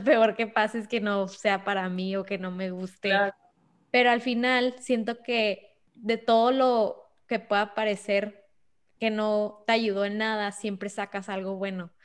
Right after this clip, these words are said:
Speaker 1: O sea, de un curso puedes apre-, conocer a una persona, que esa persona te lleve a otro curso, que sí sea el, sí, sí sea el curso que te ayude a lo que quieres hacer. O
Speaker 2: Exacto. Y si lo ves desde una perspectiva más energética,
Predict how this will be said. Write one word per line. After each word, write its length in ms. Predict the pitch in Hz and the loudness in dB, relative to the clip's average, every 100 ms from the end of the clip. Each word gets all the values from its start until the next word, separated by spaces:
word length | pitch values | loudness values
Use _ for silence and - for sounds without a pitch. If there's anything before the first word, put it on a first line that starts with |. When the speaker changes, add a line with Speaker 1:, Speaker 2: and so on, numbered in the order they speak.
| - - | -20 -4
Speaker 1:
O 20 | |
sea, 120 | 233 | 2
de 40 | 233 | 2
un 100 | 240 | 2
curso 360 | 285 262 254 247 | -2 0 -2 0
puedes 180 | 220 | 0
apre-, 340 | 240 240 214 - | 0 -4 -6 -4
conocer 380 | 240 214 202 208 | -4 -4 -2 0
a 120 | 208 | 0
una 360 | 240 254 262 240 | 0 2 2 2
persona, 540 | 226 - 240 233 233 - - - | -2 0 0 0 -2 -4 -14 -4
que 80 | |
esa 140 | 214 226 | -2 2
persona 420 | 208 196 214 220 | 0 0 -2 -2
te 420 | 214 208 196 185 | 0 2 2 0
lleve 320 | 202 208 208 208 | 0 2 4 4
a 140 | 202 | 6
otro 440 | 196 254 262 262 254 | 8 6 6 2 2
curso, 480 | 247 254 226 233 | 0 0 0 -6
que 120 | - 196 | -4 -6
sí 140 | 220 | -6
sea 200 | - 208 | -2 0
el, 80 | 202 | 0
sí, 200 | 196 240 226 214 220 | 2 4 6 4 0
sí 120 | 233 | -4
sea 160 | 226 226 | 0 0
el 120 | 220 | -2
curso 300 | 220 226 226 | -2 -4 -4
que 140 | 214 202 | -8 -6
te 140 | 202 | -2
ayude 580 | 196 190 190 190 - _ - | -2 0 0 -2 -4 _ -4
a 120 | 208 | 0
lo 160 | 196 190 | 0 -4
que 100 | 180 | -8
quieres 300 | - 190 190 | -6 -6 -6
hacer. 400 | 190 - 196 190 - - - _ _ | -8 -4 -4 -4 -18 -20 -20 _ _
O 760 | 208 208 196 190 190 190 190 - | -2 0 2 2 0 -2 -6 -8
Speaker 2:
Exacto. 680 | 214 214 254 254 214 202 - | -6 -2 -2 -2 -4 -4 -6
Y 100 | 240 | -8
si 140 | 254 | -2
lo 120 | 277 262 | 2 4
ves 160 | 269 | 4
desde 200 | 330 392 | 2 0
una 140 | 415 440 | 0 0
perspectiva 440 | 403 311 277 254 | -2 -2 0 0
más 160 | 269 269 | 0 -2
energética, 1120 | 294 220 - 254 220 233 - 156 156 208 254 | -2 -4 -4 -6 -6 -8 -8 -6 -6 -6 -12